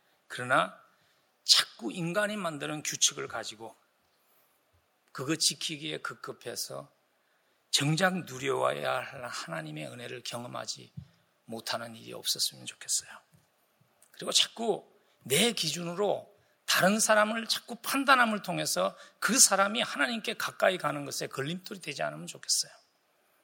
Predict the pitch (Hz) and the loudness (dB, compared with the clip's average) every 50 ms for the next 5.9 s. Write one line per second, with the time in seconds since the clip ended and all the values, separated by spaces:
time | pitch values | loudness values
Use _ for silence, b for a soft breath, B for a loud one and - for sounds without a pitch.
0 | b b b b b b b b b b b b b b b - - 160 170 220 | b b b b b b b b b b b b b b b -2 0 2 4 4
1 | 233 202 - 143 151 175 165 180 185 190 170 190 165 - 151 - 85 90 85 95 | 4 4 4 4 4 2 2 2 0 0 0 -4 -6 -6 -6 -6 -6 -6 -6 -4
2 | - - 110 98 - - 80 76 - 92 - - - - _ _ _ _ _ _ | -4 -2 -2 -2 -4 -4 -4 -4 -6 -6 -6 -8 -10 -14 _ _ _ _ _ _
3 | _ _ _ _ _ _ _ _ _ _ - _ _ _ B B B B B B | _ _ _ _ _ _ _ _ _ _ -20 _ _ _ B B B B B B
4 | B B B B B B B B B B B B _ _ - - 196 208 226 175 | B B B B B B B B B B B B _ _ 2 4 6 6 6 6
5 | 175 156 151 139 151 139 151 143 151 185 202 196 - 110 - - - | 4 4 4 2 -2 -2 -2 0 2 4 6 6 6 4 0 -8 -16